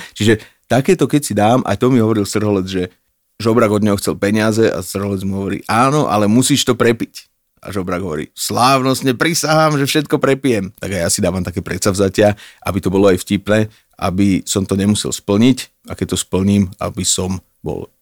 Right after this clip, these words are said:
radostný, a keď to nesplním, aby som nebol frustrovaný. Čiže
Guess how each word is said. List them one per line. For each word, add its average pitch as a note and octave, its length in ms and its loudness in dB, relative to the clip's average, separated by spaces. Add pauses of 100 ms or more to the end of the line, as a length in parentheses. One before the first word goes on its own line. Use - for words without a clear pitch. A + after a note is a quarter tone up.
(140)
radostný, A2 560 2
a - 80 2
keď - 200 -8
to F#2 40 -2
nesplním, F#2+ 480 -2
aby F2+ 80 -6
som F#2 160 -8
nebol F2 160 -8
frustrovaný. - 640 -8 (240)
Čiže G2 320 2